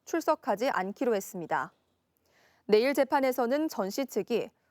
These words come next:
국립과학수사연구원의 광주 전일빌딩 탄흔 분석 결과를 토대로 증거조사를 진행할 예정입니다. 여성 청소년들에게서 노출 영상을 받아낸 뒤 유포하겠다고 협박해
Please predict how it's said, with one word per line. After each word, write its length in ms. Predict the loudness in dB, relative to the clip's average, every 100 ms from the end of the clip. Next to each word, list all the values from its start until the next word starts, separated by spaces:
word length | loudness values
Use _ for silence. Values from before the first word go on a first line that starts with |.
| _
국립과학수사연구원의 1600 | 0 0 0 0 2 2 0 0 0 0 0 0 2 2 2 0
광주 340 | -2 -4 -2 -2
전일빌딩 800 | -2 -2 -2 0 -2 0 -2 -2
탄흔 360 | -2 0 -2
분석 360 | -2 -2 -2 0
결과를 400 | 0 0 0 -2
토대로 480 | -4 -4 -2 -2 -4 _ _
증거조사를 720 | -2 0 2 2 0 0 0 0
진행할 440 | -2 0 0 0
예정입니다. 640 | 0 -2 -4 -6 -6 -6 -10 _ _ _ _ _ _ _ _ _ _ _ _ _ _ _ _ _ _ _ _ _ _ _ _ _ _ 2
여성 400 | 4 4 2 0
청소년들에게서 1080 | -2 -2 0 2 2 2 2 0 0 2 2
노출 440 | 0 -2 -2 0 0
영상을 360 | 0 -2 -2
받아낸 580 | -2 -2 0 0 -2 -4
뒤 220 | -2 0 -2
유포하겠다고 840 | -4 0 2 2 -2 -4 0 0
협박해 600 | -2 -2 -4 -4 -6 -6